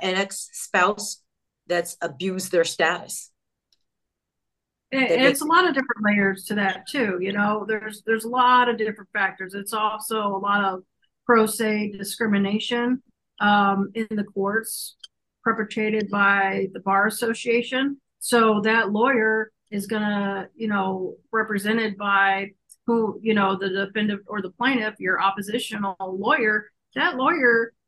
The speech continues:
Speaker 2: and if you're pro se represented, that lawyer's gonna show up in the courtroom again. You're not. This judge is probably not gonna see you, but that, they're gonna see this high-paid attorney and this high-paying law firm,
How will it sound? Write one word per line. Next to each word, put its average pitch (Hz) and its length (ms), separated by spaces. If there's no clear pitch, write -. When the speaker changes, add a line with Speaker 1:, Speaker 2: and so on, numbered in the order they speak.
Speaker 2:
and 226 140
if 226 120
you're 277 220
pro 277 160
se 277 220
represented, 240 600
that 262 180
lawyer's 285 320
gonna 226 180
show 226 240
up 220 140
in 220 40
the 202 100
courtroom 185 440
again. 165 300
You're 247 180
not. 220 420
This 254 200
judge 214 340
is 196 100
probably 190 360
not 180 160
gonna 185 160
see 180 220
you, 190 200
but 185 140
that, 220 240
they're 220 160
gonna 226 160
see 220 220
this 269 400
high-paid 220 840
attorney 247 540
and 214 100
this 202 160
high-paying 220 680
law 240 280
firm, 220 360